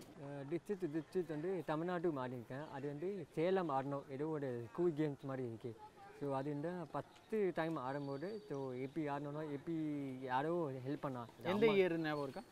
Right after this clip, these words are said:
Speaker 1: அஹ், எந்த இயர்னா, ஒரு some two thousand seven or எயிட் ஏதோ something அந்த
Speaker 2: Okay.
Speaker 1: தான். அது வந்து school படிக்கும்போது, அதாவது டென்த்து, லெவன்த்,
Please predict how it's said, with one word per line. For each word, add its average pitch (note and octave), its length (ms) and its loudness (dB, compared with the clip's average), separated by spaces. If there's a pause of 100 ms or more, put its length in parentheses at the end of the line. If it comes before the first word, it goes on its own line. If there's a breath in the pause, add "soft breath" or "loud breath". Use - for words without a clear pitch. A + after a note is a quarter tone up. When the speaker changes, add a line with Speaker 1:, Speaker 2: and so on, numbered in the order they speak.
(240)
Speaker 1:
அஹ், B2+ 420 -8
எந்த D3+ 180 -4
இயர்னா, D#3+ 580 -2
ஒரு C3 560 0
some C3 380 -4 (680)
two D#3 80 -6
thousand D3+ 640 -2 (500)
seven D3 320 0
or - 0 -
எயிட் C#3 280 0
ஏதோ C3 180 -2
something B2+ 560 -6
அந்த B2 200 -6
Speaker 2:
Okay. B2 160 -4
Speaker 1:
தான். A#2+ 140 -8 (160)
அது A#2+ 160 -6
வந்து C#3+ 200 -4
school F3 240 4
படிக்கும்போது, C#3 560 0
அதாவது C3 380 -2
டென்த்து, D#3 300 -2
லெவன்த், C#3 340 -2